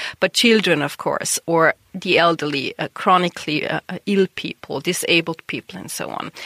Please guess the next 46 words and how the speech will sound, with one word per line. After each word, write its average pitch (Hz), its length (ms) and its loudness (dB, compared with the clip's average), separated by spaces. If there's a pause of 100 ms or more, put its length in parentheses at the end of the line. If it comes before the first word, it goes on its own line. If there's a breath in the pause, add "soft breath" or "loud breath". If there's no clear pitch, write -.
(240 loud breath)
So - 160 2
these 254 320 2
would 226 160 -2
be 190 100 -4
people 185 400 -6
where 160 160 -2
we 156 80 -6
say 165 460 2
they 160 180 -2
are 156 60 0
highly 170 440 0
vulnerable 196 920 2
and 170 200 -2
they 175 120 4
should - 340 -2
be 175 120 -8
the 165 120 -4
first - 600 2
to 196 80 -4
be 170 140 -4
brought 143 480 0
to - 120 -6
safety. 208 580 0
They 175 180 4
should 185 260 -2
be 165 80 -4
the 160 140 -6
first 151 580 0
that 139 480 0 (640)
are 160 120 2
included 165 500 0
in 151 120 -2
the 147 60 -4
resettlement 151 680 -4
program. 160 500 2 (400 loud breath)
And 190 160 -2
those 202 300 4
are 175 80 4
the 165 100 0
ones 160 360 0
we 170 100 -2
want 147 260 -2
to 175 100 -2
grant 143 460 0
refuge - 560 -2
to 151 240 -2